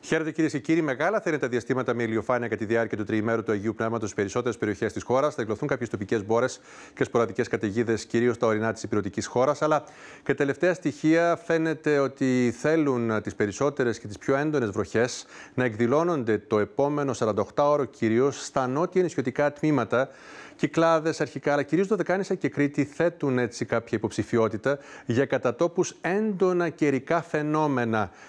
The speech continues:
Και κατά τη διάρκεια του Σαββάτου, κυρίως τις νυχτερινές και πρωινές, προμεσημερινές ώρες, και κατά τη διάρκεια της Κυριακής θα ακολουθήσουν σε λίγο λεπτομέρειες. Η σημερινή ημέρα τώρα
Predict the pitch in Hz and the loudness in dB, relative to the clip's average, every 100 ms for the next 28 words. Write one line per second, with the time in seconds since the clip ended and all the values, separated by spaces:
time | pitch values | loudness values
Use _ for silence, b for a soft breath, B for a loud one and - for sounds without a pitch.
0 | B B - 175 170 156 147 143 131 113 | B B -2 0 2 2 2 2 -2 -2
1 | 123 104 147 156 156 160 - 127 127 120 | -2 2 2 2 0 -2 2 2 2 0
2 | 110 120 113 120 - 110 110 110 123 120 | -2 0 0 -2 -4 0 0 2 -2 -2
3 | 120 110 117 120 123 139 135 135 B B | -4 0 0 2 0 2 2 0 B B
4 | - 180 180 160 139 139 139 139 117 107 | -2 0 0 0 2 2 2 0 -4 0
5 | 120 107 - 123 120 110 131 120 - 120 | 0 0 -2 0 -2 0 -2 -2 0 2
6 | 175 175 175 165 - 143 156 151 117 104 | 4 4 4 2 2 0 2 2 2 -2
7 | B B B - 143 175 175 170 208 247 | B B B 0 2 2 2 2 2 2
8 | 202 113 98 | 2 0 -2